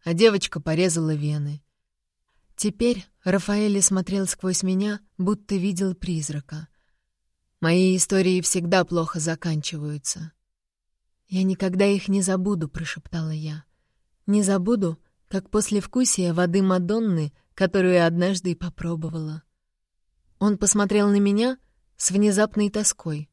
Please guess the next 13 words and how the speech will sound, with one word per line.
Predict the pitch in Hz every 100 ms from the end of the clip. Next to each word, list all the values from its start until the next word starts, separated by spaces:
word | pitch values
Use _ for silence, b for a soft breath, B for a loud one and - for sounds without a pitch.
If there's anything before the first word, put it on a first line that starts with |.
| _ _ _ _ _ _ _ _ _
"Ничего | 156 156 185 196
прекраснее | 190 180 - 185 190 180 175
тебя | 165 175 175
в | 170
моей | 165 165 160
жизни | 160 170 160
не | 160 165
будет", — | 165 165 147 139 _ _ _
сказал | - - 165 160 160
он, | 185 185 _ _ _ _
а | 180
потом | 202 208 202
развернулся | 202 180 196 190 214 240 220 214 208